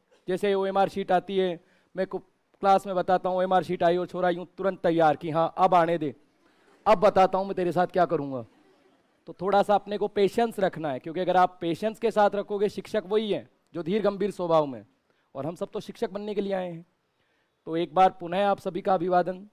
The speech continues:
धन्यवाद। कुलदीप भाई साहब को बहुत बहुत अभिवादन, मुकेश जी को धन्यवाद। और मैं आप सबकी ओर से, ये संस्था से वादा करता हूं कि हम सब मिलकर मेहनत करेंगे और अच्छे से रिजल्ट को निकालेंगे और सबके सब सिलेक्शन लेंगे।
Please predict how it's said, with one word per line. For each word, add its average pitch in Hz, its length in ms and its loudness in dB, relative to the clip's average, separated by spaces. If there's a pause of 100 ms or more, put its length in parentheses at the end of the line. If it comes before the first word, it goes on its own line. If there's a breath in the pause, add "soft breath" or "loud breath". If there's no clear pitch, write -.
(100)
धन्यवाद। 170 560 2
कुलदीप 165 280 -6
भाई 147 120 2
साहब 180 180 0
को 196 100 -8
बहुत 175 160 -6
बहुत 180 140 0
अभिवादन, 175 400 2 (1000)
मुकेश 190 300 -2
जी 196 80 -4
को 202 80 -2
धन्यवाद। 185 440 0 (920)
और 233 340 8 (600)
मैं 233 340 2
आप 247 180 6
सबकी 226 360 -4
ओर 202 180 2
से, 131 260 -8 (340)
ये 156 80 -4
संस्था 185 380 -2
से 185 120 -4
वादा 175 280 4
करता 208 240 -2
हूं 220 180 -4
कि 214 180 -8
हम 185 180 -2
सब 196 200 2
मिलकर 190 600 0
मेहनत 214 300 2
करेंगे 220 460 0 (520)
और 226 180 6 (220)
अच्छे 247 380 4
से 269 120 6
रिजल्ट 226 300 4
को 226 120 -4
निकालेंगे 208 460 2
और 247 120 2
सबके 240 440 2
सब 269 220 4
सिलेक्शन 208 420 2
लेंगे। 123 300 -8